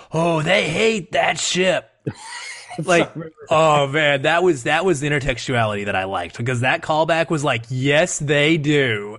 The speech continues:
Speaker 2: Well, and, and, and yeah, I know we need to wrap up, but that's one thing I took away was I was saying, if there's any character in this that should probably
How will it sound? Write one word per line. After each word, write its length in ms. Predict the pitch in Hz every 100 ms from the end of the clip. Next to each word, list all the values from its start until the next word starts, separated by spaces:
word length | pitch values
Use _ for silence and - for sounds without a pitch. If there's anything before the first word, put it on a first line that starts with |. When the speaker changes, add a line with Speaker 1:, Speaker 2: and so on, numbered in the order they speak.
| -
Speaker 2:
Well, 140 | 147 139
and, 180 | 165 123
and, 200 | 165 151
and 160 | 170 139
yeah, 180 | 135
I 80 | 113
know 100 | 120
we 100 | 117
need 120 | 110
to 80 | 104
wrap 200 | 104 92
up, 140 | 95 107
but 160 | 104 _ _ -
that's 380 | 131 143 -
one 260 | 127 135 139
thing 180 | 143 120
I 60 |
took 240 | 107 113 -
away 220 | 107 107
was 160 | 101 107
I 40 |
was 120 | 107
saying, 420 | 120 110 107 104 - _ _ _
if 140 | 131 127
there's 200 | 123 113 -
any 240 | 143 170 185
character 580 | - 127 113 110 110
in 140 | 98 95
this 220 | 95 -
that 160 | - -
should 200 | 107 -
probably 760 | - 113 113 113 110 98 -